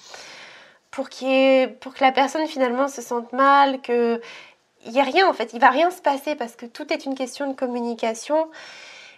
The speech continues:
et, et donc c'est important que vous puissiez vous sentir bien. Moi j'ai des personnes qui m'ont dit, bah, elles sont allées voir des thérapeutes, mais comme elles se sentaient pas bien, elles ont pas pu dire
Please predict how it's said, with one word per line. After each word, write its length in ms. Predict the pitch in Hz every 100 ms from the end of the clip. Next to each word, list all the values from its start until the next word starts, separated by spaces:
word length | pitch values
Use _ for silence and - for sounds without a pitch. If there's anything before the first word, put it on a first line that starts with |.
| _ -
et, 460 | 233 233 226 208 - _ _ _ _
et 100 | 240
donc 200 | 226 240
c'est 100 | -
important 400 | 247 240 - 294
que 60 |
vous 120 | 240 226
puissiez 420 | - - - 269
vous 160 | 226
sentir 340 | 226 220 214 240
bien. 160 | 294
Moi 120 | 311 262
j'ai 120 | 220
des 100 | 214
personnes 340 | 208 214 294
qui 140 | 294 240
m'ont 200 | 226 220
dit, 160 | 240
bah, 100 | 220
elles 160 | 196 226
sont 120 | 226
allées 140 | 220
voir 160 | 214 233
des 140 | 220
thérapeutes, 720 | 220 220 202 196 - 285 294 240 - - - - _ _
mais 160 | 240 226
comme 200 | 277 262
elles 120 | 254
se 120 | 247
sentaient 340 | 240 247 240 233
pas 180 | 208
bien, 280 | 202 226 302 330 _
elles 220 | 240 226
ont 100 | 240
pas 160 | 233 247
pu 280 | 247 - 285
dire 320 | 233 262